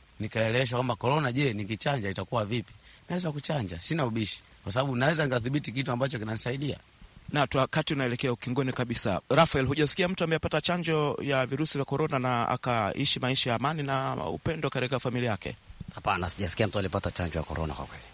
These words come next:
Speaker 2: Je, kwa mfano unaposikia mimi nayezungumza na wewe nimepata chanjo na naiona kwamba imenisaidia kwa kiasi kikubwa, huwezi kuhamasika nawe kuingia katika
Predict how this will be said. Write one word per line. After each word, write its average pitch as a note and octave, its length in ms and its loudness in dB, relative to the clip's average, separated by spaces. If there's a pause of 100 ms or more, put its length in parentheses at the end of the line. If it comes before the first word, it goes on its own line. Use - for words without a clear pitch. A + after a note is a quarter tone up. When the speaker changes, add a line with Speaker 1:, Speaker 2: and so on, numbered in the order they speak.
(180)
Speaker 2:
Je, C#3 100 2
kwa C3+ 140 2
mfano B2+ 360 6
unaposikia B2 680 4
mimi C#3+ 320 4
nayezungumza B2 580 4
na A#2+ 160 4
wewe A#2+ 200 4
nimepata G#2+ 540 0
chanjo A2+ 380 2
na G2 440 2
naiona G2 500 2
kwamba B2+ 220 0
imenisaidia B2 460 2
kwa B2 140 -2
kiasi A#2+ 320 2
kikubwa, A#2+ 360 0
huwezi C3+ 320 4
kuhamasika C#3 460 2
nawe C#3+ 160 4
kuingia C#3 360 2
katika C3+ 360 2